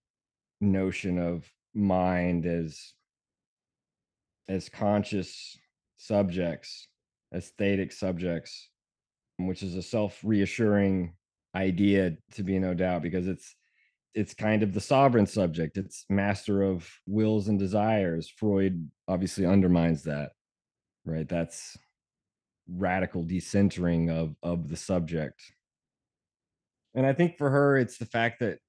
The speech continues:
negativity is not just a kind of movement of the idea, right? It, it's, this is why the drives are a corrective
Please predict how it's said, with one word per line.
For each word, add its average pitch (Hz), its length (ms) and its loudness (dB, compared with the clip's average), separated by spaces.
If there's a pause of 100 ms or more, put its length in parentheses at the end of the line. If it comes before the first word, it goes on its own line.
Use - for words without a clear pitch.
(240)
negativity 117 880 2
is 95 200 -2
not 104 400 0
just 101 400 -4
a 90 60 -6
kind 98 400 -2
of 82 260 -4
movement 98 640 0
of 92 120 -2
the 90 180 -4
idea, 85 680 -2 (880)
right? 98 300 2
It, 95 180 0
it's, - 380 -6 (160)
this 101 260 -2
is 104 140 -2
why 98 240 4
the 90 100 0
drives 92 580 2
are 87 140 0
a 82 40 -2
corrective 82 600 -4